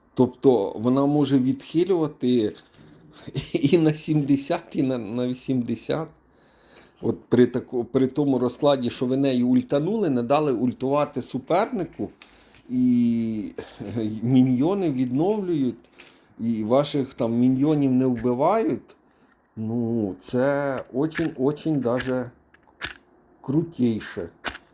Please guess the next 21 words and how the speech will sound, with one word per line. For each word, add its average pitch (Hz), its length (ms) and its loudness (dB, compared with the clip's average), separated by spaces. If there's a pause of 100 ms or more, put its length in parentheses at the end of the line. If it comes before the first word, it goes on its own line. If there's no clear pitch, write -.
(2750)
Такого 180 440 2
відхилу, 185 600 -4
в - 260 -12
принципі, 120 720 -2 (200)
якщо 104 300 -4
правильно 107 540 2 (100)
підходити, 107 720 -6 (1300)
нема 123 260 4
ні 165 120 0
в 160 100 -8
кого. 107 380 -4 (680)
Це 123 180 -2
імбовий 139 500 0
відхил, 101 420 -8
як 82 220 -10
на 95 60 -12
мене. 80 260 -10 (2250)
Е, 175 440 4
якщо 185 560 4
в 156 80 -4
союзних 214 600 -4